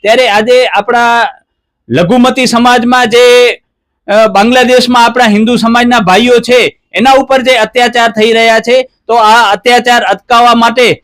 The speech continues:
કહેવાતી હિન્દુવાદી જે સરકાર છે, એમાં જે મોદી સાહેબ હોય કે યોગી હોય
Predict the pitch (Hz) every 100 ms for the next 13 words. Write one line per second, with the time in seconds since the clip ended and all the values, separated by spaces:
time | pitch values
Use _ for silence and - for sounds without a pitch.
0 | _ _ - 214 262 269 277 220 240 254
1 | 247 233 233 226 220 214 208 233 220 240
2 | 233 214 220 220 214 180 196 233 240 240
3 | 214 240 240 240 214 185 202 233 208 214